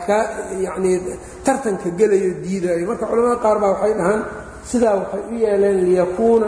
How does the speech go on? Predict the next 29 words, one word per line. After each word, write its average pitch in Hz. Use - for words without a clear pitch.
imaamahum 202
xayan 214
wa 170
mayitan," 170
si -
uu 196
isagu 202
u 196
noqdo 196
imaamkooda 196
nolol 190
iyo 175
geeri, 175
oo -
cid -
kale 185
aynan 180
dadka 196
imaam 185
ugu 175
noqonin. 147
Ila 185
haddii 214
jana-, 220
nebiga 226
halkaa 220
la 196
dhiga 185
maalan 180